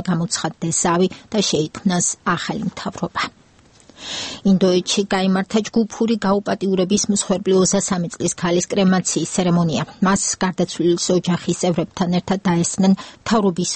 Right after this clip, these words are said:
ოფიციალური წარმომადგენლები. გვამი ინდოეთში გადაასვენეს სინგაპურიდან, სადაც ახალგაზრდა ქალი გარდაიცვალა ინტენსიური მკურნალობის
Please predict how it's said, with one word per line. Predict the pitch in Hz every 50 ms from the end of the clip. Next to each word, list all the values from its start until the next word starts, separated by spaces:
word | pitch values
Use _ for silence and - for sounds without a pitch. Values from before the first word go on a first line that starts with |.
| 170 165
ოფიციალური | - - 165 175 - - 180 165 165 165 165 156
წარმომადგენლები. | - 156 156 156 160 151 151 - 165 156 - - - - - - - - - -
გვამი | 185 185 180 180 202 202 190
ინდოეთში | 175 165 175 170 170 170 160 - - - - 190 180 -
გადაასვენეს | 175 175 - - 170 160 165 160 - - 175 170 185 180 -
სინგაპურიდან, | - 220 202 196 202 196 - - 202 190 160 - - - 180
სადაც | - - 165 175 175 - - 165
ახალგაზრდა | 156 - 180 170 180 156 - - 165
ქალი | - - 175 170 185
გარდაიცვალა | 180 - 165 160 - - 165 160 151 - - 165 175 185
ინტენსიური | 185 196 185 175 170 165 - - - 147 151 160
მკურნალობის | 156 - 160 165 170 165 160 151 156 147 - -